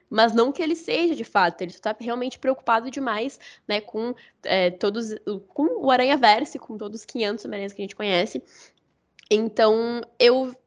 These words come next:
sinto que talvez o próximo filme pode ser desafiador pra não ser cansativo. Eu sei que, ah,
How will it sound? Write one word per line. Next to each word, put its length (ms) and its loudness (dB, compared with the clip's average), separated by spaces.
sinto 420 -2
que 160 -4
talvez 400 2
o 60 -4
próximo 360 -4
filme 520 -4
pode 240 -4
ser 100 -6
desafiador 520 -4
pra 120 -2
não 160 -2
ser 140 -8
cansativo. 880 -2
Eu 160 6
sei 360 2
que, 520 -4
ah, 560 2